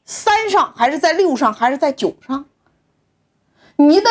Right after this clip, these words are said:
这个一技之长到了，长到了哪里？所以很多人今天在工作上，第一个没有沉下来，第二个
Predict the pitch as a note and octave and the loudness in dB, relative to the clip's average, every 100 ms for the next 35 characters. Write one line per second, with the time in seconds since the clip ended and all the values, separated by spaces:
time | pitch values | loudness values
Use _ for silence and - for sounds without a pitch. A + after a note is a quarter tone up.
0 | G#4+ G#4+ G4+ F4 A#4 A4 G4 F#4+ F#4+ E4+ | 2 4 4 2 0 0 0 2 2 2
1 | F#4 G4 F#4+ F#4 D4+ C4 - - A3+ D4+ | 2 0 0 2 2 -2 -4 -2 2 2
2 | C4 G#3+ F3+ A3+ - _ _ _ _ _ | 0 0 0 -2 -8 _ _ _ _ _
3 | _ _ _ _ _ _ _ _ _ _ | _ _ _ _ _ _ _ _ _ _
4 | _ _ _ _ _ _ _ _ _ _ | _ _ _ _ _ _ _ _ _ _
5 | _ _ _ _ _ _ _ - B4+ C5+ | _ _ _ _ _ _ _ 2 2 4
6 | F#4 D#4+ D4 G#4 A#4+ A#4 A4 G#4 G4+ G#4 | 2 2 2 2 2 2 0 0 0 0
7 | F#4 F4+ F4+ F4 _ _ _ _ _ _ | 2 2 0 -4 _ _ _ _ _ _
8 | E4 C4 D#4+ D#4+ B3+ G#3+ F#3 - _ - | -2 2 2 2 2 0 -6 -10 _ 0
9 | D4+ D#4 C#4 A#3 - _ A3+ G#3+ C4+ C#4+ | 2 2 0 -2 -6 _ 0 4 4 2
10 | - - G3 G3+ D#3 C#3+ - _ _ _ | -2 -4 -2 0 0 -4 -10 _ _ _
11 | _ _ _ _ _ _ _ _ _ _ | _ _ _ _ _ _ _ _ _ _
12 | A4 G#4 C#4 C4+ - | 2 4 4 0 -2